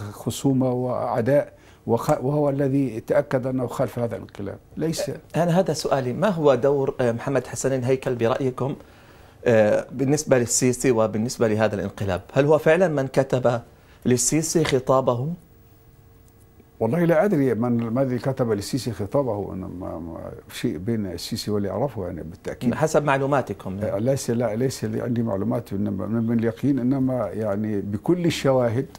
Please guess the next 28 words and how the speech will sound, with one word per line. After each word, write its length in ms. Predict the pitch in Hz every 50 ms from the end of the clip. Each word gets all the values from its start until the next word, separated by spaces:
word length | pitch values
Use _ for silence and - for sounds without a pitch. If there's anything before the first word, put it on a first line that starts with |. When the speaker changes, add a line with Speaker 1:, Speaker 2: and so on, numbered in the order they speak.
| - - - - - - - - - - - - - - - -
Speaker 1:
تقول 400 | 123 113 - - 139 151 151 -
أن 220 | 123 123 117 113
هيكل 460 | 110 110 127 135 135 - - 120 113 113
له 240 | 117 107 107 107
دخل 340 | 104 127 123 - - 101 104
في 340 | 95 - - 101 104 101 98
تحرك 440 | 98 - 110 - - 117 113 107 95 -
الجيش 480 | 92 90 90 95 117 123 127 - - -
و-، 920 | 110 113 113 110 110 113 113 110 107 110 110 113 113 113 - - - - - - - - _ - - - _ _ - - -
وفي 280 | 113 107 - - 127 123
نصائحه 580 | 123 117 - - 135 127 120 - - 110 110
لل-، 320 | 110 113 104 104 101 - 101
للقوات 440 | 101 95 - - - 113 110 - -
المس-، 200 | 98 - - 117
ل-، 340 | - 95 104 107 107 98
ل-، 200 | 95 104 107 98
للجنرال 520 | 101 110 107 101 98 104 107 110 120 117 110
السيسي 400 | 107 - - - - - - -
يعني. 120 | 85 - - - - _ _ - - - - - _ _ - _ - - - - - - - _ - -
كل 160 | - 156 151
الشواهد 340 | 151 - - 135 147 151 127
تؤكد 380 | - - 127 127 - - 113
ذلك 400 | 101 - 131 117 92 87 - -
يعني. 120 | - 117 - - - - _ - - - - - - - - - - -
Speaker 2:
والتنسيق 500 | 120 120 - 139 123 - - 120 - -
Speaker 1:
مع 180 | 135 113 107
Speaker 2:
مع 140 | 117 110 107
Speaker 1:
التأكيد، 640 | 107 110 - - - - - 160 151 117 - - -